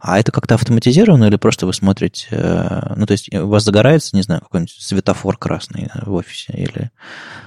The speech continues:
графики начинают присылать, или S M S-ки присылать, присылать начинает кто-нибудь? Если у вас, э, перформанс,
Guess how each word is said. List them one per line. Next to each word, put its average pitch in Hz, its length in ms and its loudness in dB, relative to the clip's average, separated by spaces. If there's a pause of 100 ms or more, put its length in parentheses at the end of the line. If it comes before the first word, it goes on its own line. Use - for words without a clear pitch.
(180)
графики 95 560 0
начинают 98 460 2
присылать, - 420 -6
или 104 280 -4
S 113 140 -2
M 104 140 6
S-ки - 180 -4
присылать, - 320 -12
присылать - 320 -4
начинает - 380 -4
кто-нибудь? - 440 -8 (140)
Если - 220 -4
у 95 40 0
вас, - 140 -6 (100)
э, 98 400 -4
перформанс, 95 640 -2